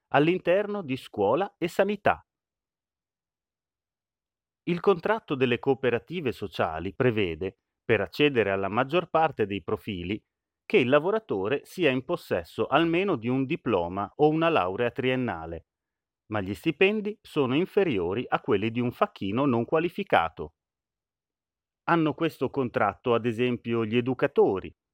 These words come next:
gli operatori sociosanitari, psicologi, infermieri e fisioterapisti nelle strutture per minori, anziani o disabili, oltre all'ampio uso per gli inserimenti lavorativi di persone svantaggiate.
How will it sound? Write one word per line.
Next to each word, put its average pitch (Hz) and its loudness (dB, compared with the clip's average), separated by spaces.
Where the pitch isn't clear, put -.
gli 113 -6
operatori 120 0
sociosanitari, 123 0
psicologi, 135 0
infermieri 120 0
e 117 0
fisioterapisti 135 -2
nelle 107 0
strutture 110 0
per 98 -4
minori, 101 -2
anziani 107 -2
o 120 0
disabili, 110 2
oltre 127 0
all'ampio 139 0
uso 98 -4
per 156 0
gli 151 -4
inserimenti 156 -2
lavorativi 107 -2
di 156 -4
persone 127 -2
svantaggiate. 110 -2